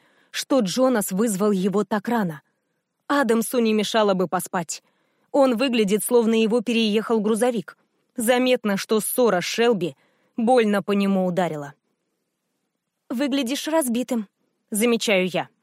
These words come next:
Так и есть. "Ну, не всё потеряно. Разбитое сердце закаляет характер". Мои слова заставляют его рассмеяться, хоть и горько. Миллер закрывает папку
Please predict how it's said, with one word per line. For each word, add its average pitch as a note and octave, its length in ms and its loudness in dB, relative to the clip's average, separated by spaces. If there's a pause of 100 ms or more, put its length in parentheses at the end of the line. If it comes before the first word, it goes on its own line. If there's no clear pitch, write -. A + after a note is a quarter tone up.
(500)
Так F3+ 260 -2
и F#3 60 0
есть. D3+ 460 -8 (760)
"Ну, F4+ 240 2
не D#4+ 140 2
всё - 200 -2
потеряно. C#4 560 0 (540)
Разбитое C4+ 640 2
сердце C4+ 440 0
закаляет B3 520 0
характер". G3 540 -2 (720)
Мои A#3+ 360 2
слова G#3+ 400 0
заставляют G#3 640 0
его G3+ 280 2
рассмеяться, A3 760 -2 (260)
хоть - 280 -2
и A#3 40 -2
горько. F#3 420 -4 (640)
Миллер B3+ 480 2
закрывает G#3 600 0
папку A#3 440 -4